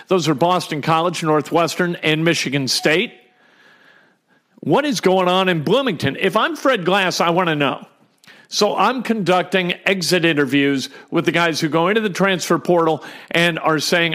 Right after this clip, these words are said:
adios to Indiana. In fact, I do that regardless of the sport. I-, if you've got a women's field hockey player who's, uh, leaving I U, I wanna know why that person is dissatisfied with their experience.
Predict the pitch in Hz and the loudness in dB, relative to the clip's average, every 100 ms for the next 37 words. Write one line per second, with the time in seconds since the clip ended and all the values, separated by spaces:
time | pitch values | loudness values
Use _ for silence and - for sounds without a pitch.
0 | - 170 170 165 147 - 165 151 208 220 | 0 0 2 0 0 -2 0 0 2 0
1 | 190 180 170 214 220 208 190 220 233 190 | 0 -2 0 -2 0 -2 0 -2 0 0
2 | 190 175 165 196 185 185 185 151 143 - | 0 -2 0 0 0 -2 -2 -2 -4 -2
3 | 208 170 - - - - - 185 - 175 | 0 0 -4 -14 -20 -10 0 0 2 0
4 | 160 196 233 175 202 196 185 - 165 165 | 0 -2 -2 0 2 2 0 0 0 0
5 | 196 226 190 - 220 247 190 180 175 160 | -2 -2 -4 -4 -2 0 0 0 0 -2
6 | - 151 147 147 139 - - - 180 185 | 0 0 2 0 -4 -12 -20 -2 2 2
7 | 170 160 139 - 156 151 151 143 - 151 | 2 -2 -4 -4 0 2 2 0 -2 0
8 | 175 156 175 196 - _ _ 160 175 170 | 2 2 -2 -4 -10 _ _ 0 0 2
9 | 185 - 170 254 285 269 202 165 151 170 | -2 0 0 0 0 0 0 0 2 2
10 | 185 135 131 - 131 175 175 190 190 156 | 2 0 -2 -4 -2 -2 0 0 0 -2
11 | 175 147 - - - 180 139 - 190 190 | -4 -6 -12 -16 -2 -2 -2 0 0 0
12 | 208 190 185 - 160 156 156 143 151 165 | 0 0 -2 -4 0 0 0 0 0 2
13 | 151 139 - 233 190 131 - | 0 -2 -2 0 0 -4 -8